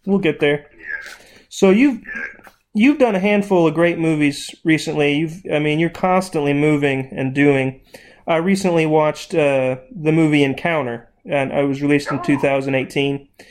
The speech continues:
Speaker 1: And I know it won a Best Indie Sci-Fi Film at the Film Threat Awards.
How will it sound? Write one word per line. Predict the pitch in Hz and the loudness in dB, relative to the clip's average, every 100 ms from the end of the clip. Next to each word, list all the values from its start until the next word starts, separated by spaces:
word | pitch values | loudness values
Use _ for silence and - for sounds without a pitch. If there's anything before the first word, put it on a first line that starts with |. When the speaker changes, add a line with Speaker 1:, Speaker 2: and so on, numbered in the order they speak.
| - - - | -20 -16 -4
Speaker 1:
And | 143 | -2
I | |
know | 147 151 147 | 0 0 0
it | 147 | 0
won | 151 147 | 0 2
a | 139 131 | 0 -2
Best | 143 160 160 - | -2 -2 -2 -4
Indie | 175 156 151 | -2 0 0
Sci-Fi | - 156 151 151 | 0 -2 0 -2
Film | 143 156 151 151 | -2 -2 0 0
at | 143 135 | -2 0
the | 127 | -2
Film | 123 160 151 151 | -2 -2 0 0
Threat | 151 147 | -2 -2
Awards. | 147 147 147 143 - | 0 2 2 0 -8